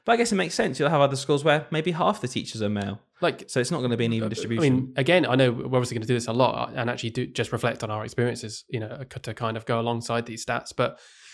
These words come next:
Speaker 2: when I started teaching, um, I was in quite a, quite a big school, four form entry, and it was just junior. So there were sixteen classes,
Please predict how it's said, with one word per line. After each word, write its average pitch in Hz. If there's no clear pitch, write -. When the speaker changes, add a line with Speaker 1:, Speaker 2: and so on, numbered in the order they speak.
Speaker 2:
when 135
I 135
started 127
teaching, 196
um, 123
I 117
was 117
in 123
quite 123
a, 120
quite 123
a 120
big 120
school, 131
four 131
form 120
entry, 123
and 117
it 117
was 117
just -
junior. 120
So 113
there 113
were 117
sixteen 139
classes, 123